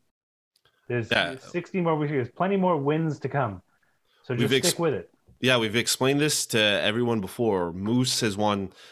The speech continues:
Speaker 2: three titles in our main league, our two-player keeper, and he's the waiver wire wizard.
Speaker 1: Yeah.
Speaker 2: You gotta play the waiver wire. You all, so it's a long season.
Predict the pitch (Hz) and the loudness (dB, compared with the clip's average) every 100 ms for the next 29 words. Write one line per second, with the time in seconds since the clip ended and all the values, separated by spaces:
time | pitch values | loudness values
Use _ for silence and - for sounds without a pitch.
0 | - _ _ _ - 107 139 131 117 110 | -20 _ _ _ -4 0 0 2 2 2
1 | 110 104 - 104 95 98 101 104 104 101 | 2 0 -2 -2 0 0 0 0 0 -2
2 | 101 98 95 92 87 - 113 104 - 98 | -2 -2 -2 -2 -4 -6 -2 -2 -2 -4
3 | 104 98 95 98 95 95 95 107 110 117 | -2 0 0 -2 -4 -4 0 0 0 -2
4 | 98 95 101 98 95 98 92 80 - - | 0 0 0 -2 -4 -4 -4 -8 -10 -16
5 | - 120 107 117 101 107 107 110 - 110 | -14 -12 -6 -4 0 2 2 0 -2 -2
6 | 98 98 95 90 87 82 76 - - - | 0 -2 -2 -4 -4 -6 -8 -16 -20 -10
7 | 113 123 101 131 - - - - - - | -2 0 2 0 -2 -10 -16 -18 -10 -2
8 | 139 120 104 - _ - 95 117 104 98 | 2 4 2 -4 _ -6 -4 0 0 0
9 | 110 127 127 - 113 104 82 82 | 2 2 0 -2 -4 -4 -8 -12